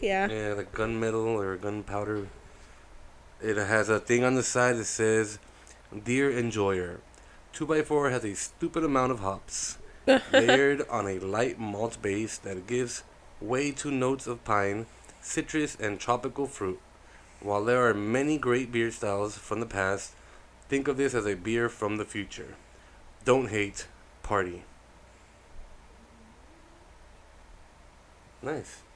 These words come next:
Speaker 1: Not bad. I
Speaker 2: And
Speaker 1: like
Speaker 2: then
Speaker 1: it. I like the can a lot.
Speaker 2: And then most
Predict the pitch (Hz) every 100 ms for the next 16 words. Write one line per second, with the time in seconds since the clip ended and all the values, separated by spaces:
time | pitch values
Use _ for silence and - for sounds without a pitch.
0 | - - 339 339 330 415 359 - - -
1 | - - - 247 - 247 226 226 269 277
2 | 285 330 311 320 403 - - - 139 135
3 | 131 120 131 143 -